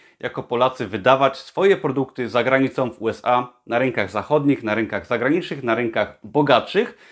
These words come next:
i możemy to robić od dłuższego czasu, od wielu lat. Ja zacząłem w roku dwa tysiące szesnastym, publikując swoje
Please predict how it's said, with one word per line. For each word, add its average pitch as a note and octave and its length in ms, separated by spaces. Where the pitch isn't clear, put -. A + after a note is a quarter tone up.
i F#3 60
możemy F#3+ 360
to D3 140
robić C#3+ 380
od F#3 300
dłuższego A#2+ 500
czasu, D3 380
od G#2 160
wielu D3+ 260
lat. E3 300
Ja D#3+ 160
zacząłem D3 480
w A#2+ 40
roku B2+ 220
dwa G#2+ 220
tysiące A2+ 520
szesnastym, B2+ 580
publikując G#2 580
swoje F#2 260